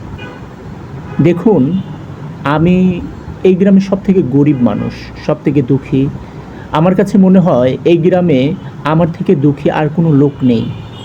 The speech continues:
বুদ্ধ সেই লোকটির কথা শুনে হাসলেন। লোকটি বললেন, "হাসলেন কেন?" বলল, "আপনি তো বোকা লোক একজন এই গ্রামের এবং সব থেকে গরিব লোকই আপনি,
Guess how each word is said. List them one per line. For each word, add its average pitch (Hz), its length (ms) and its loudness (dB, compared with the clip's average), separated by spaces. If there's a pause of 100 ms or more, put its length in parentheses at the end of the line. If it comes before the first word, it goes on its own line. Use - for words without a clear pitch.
(1500)
বুদ্ধ 220 560 4
সেই 196 160 2
লোকটির 185 360 2
কথা 190 180 0
শুনে 185 240 2
হাসলেন। 156 480 0 (3750)
লোকটি 175 240 0
বললেন, 190 360 4 (520)
"হাসলেন 175 360 0
কেন?" 226 240 0 (280)
বলল, 185 340 4 (420)
"আপনি 165 440 2
তো 196 340 6
বোকা 156 320 2
লোক 120 160 0 (340)
একজন 131 360 0 (260)
এই 147 80 2
গ্রামের 123 360 2 (280)
এবং 190 260 4
সব 190 260 -2
থেকে 190 220 2 (260)
গরিব 165 320 4
লোকই 156 300 2
আপনি, 117 360 -2